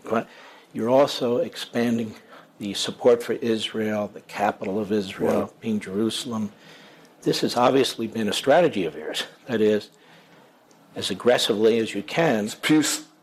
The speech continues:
Speaker 2: through
Speaker 1: Through
Speaker 2: strength.
Speaker 1: strength.
Speaker 2: You
Speaker 1: Through Reagan.
Speaker 2: ever hear that?
Speaker 1: Yeah, I think I have.
Speaker 2: <laughs> Well, it's my policy, too.
Speaker 1: Yeah.
Speaker 2: Peace through strength.
Speaker 1: And so what, what countries now would you say Israel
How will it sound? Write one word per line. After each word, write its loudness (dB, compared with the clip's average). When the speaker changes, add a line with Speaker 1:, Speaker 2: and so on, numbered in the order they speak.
Speaker 2:
through 0
Speaker 1:
Through -4
Speaker 2:
strength. 6
Speaker 1:
strength. -2
Speaker 2:
You 2
Speaker 1:
Through 2
Reagan. 2
Speaker 2:
ever 2
hear 4
that? 0
Speaker 1:
Yeah, 2
I 0
think 0
I 4
have. 0
Speaker 2:
<laughs> -20
Well, 2
it's -4
my 0
policy, -6
too. -14
Speaker 1:
Yeah. -12
Speaker 2:
Peace 0
through -2
strength. -8
Speaker 1:
And 0
so 2
what, 4
what 2
countries 0
now -10
would -2
you -2
say 0
Israel 0